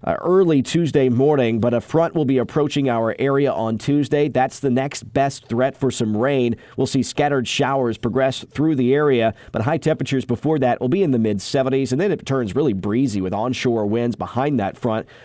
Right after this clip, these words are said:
especially as we look ahead into mid next week by Wednesday. That's when we'll see a little bit cooler conditions, too, in the mid sixties.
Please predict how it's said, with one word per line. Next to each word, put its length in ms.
especially 480
as 100
we 100
look 160
ahead 260
into 340
mid 480
next 400
week 340
by 180
Wednesday. 720
That's 200
when 80
we'll 80
see 180
a 40
little 160
bit 120
cooler 340
conditions, 480
too, 180
in 80
the 60
mid 160
sixties. 580